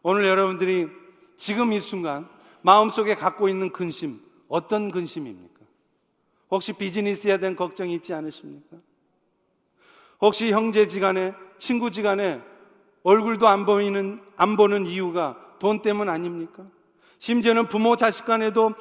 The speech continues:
의가 갈려서 사는데 그게 알고 보면 돈 때문인 경우가 너무나 많다는 거예요.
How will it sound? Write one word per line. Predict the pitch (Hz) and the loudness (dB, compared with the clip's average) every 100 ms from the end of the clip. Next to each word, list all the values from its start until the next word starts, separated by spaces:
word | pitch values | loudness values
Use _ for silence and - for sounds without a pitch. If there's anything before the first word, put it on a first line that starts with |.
| - - | -8 2
의가 | 240 233 240 | 2 6 4
갈려서 | - 214 220 196 202 | 4 0 0 0 -2
사는데 | 202 185 175 190 180 127 - - | -2 -4 -4 -2 -2 -4 -14 -16
그게 | - 240 294 | -8 2 6
알고 | 247 247 | 6 4
보면 | 240 226 233 208 - - | 0 0 -2 -2 -6 -4
돈 | 196 233 233 | 2 2 2
때문인 | 233 226 214 190 | 0 0 -2 -4
경우가 | 196 190 180 185 | -4 -4 -2 -2
너무나 | 190 262 311 339 320 302 285 | 2 4 4 4 2 0 -2
많다는 | 220 175 165 - 131 113 | -2 -4 -4 -10 -14 -16
거예요. | - | -20